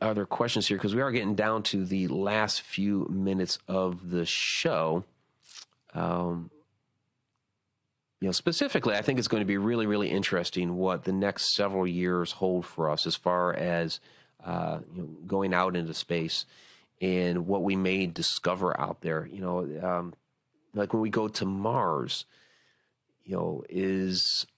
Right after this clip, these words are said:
yeah, if some ancient artifact of an ancient civilization is discovered up there,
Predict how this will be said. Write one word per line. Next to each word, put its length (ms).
yeah, 160
if 480
some 320
ancient 340
artifact 720
of 440
an 100
ancient 300
civilization 920
is 400
discovered 580
up 200
there, 300